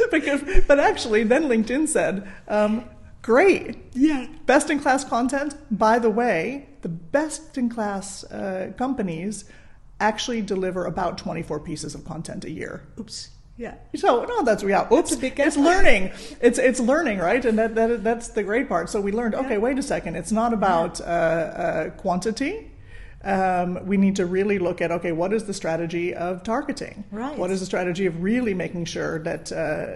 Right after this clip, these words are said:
Speaker 1: that we get return on investment of the content that's created?
Speaker 2: Yeah.
Speaker 1: Um, so that is where, you know, it's just every,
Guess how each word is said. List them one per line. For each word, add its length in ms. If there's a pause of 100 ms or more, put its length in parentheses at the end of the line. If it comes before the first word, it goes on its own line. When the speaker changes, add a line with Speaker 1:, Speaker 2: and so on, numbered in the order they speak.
Speaker 1:
that 220
we 120
get 400 (320)
return 360
on 120
investment 500
of 100
the 60
content 380
that's 200
created? 480 (200)
Speaker 2:
Yeah. 600
Speaker 1:
Um, 180
so 320
that 260
is 140
where, 220
you 160
know, 100
it's 180
just 240
every, 520